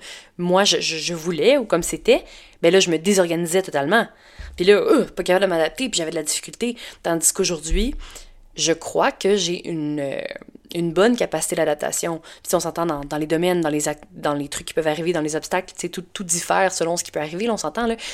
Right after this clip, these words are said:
Mais en général, j'ai une bonne capacité d'adaptation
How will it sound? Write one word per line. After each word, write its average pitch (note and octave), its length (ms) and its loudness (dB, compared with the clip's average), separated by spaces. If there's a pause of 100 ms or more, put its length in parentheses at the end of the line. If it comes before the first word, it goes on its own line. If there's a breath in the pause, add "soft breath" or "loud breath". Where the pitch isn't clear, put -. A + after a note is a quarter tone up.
(120)
Mais F3 380 2
en D#3+ 120 -2
général, F3+ 540 0
j'ai F3 120 0
une E3+ 140 -2
bonne F#3+ 220 2
capacité - 420 -6
d'adaptation E3 720 -4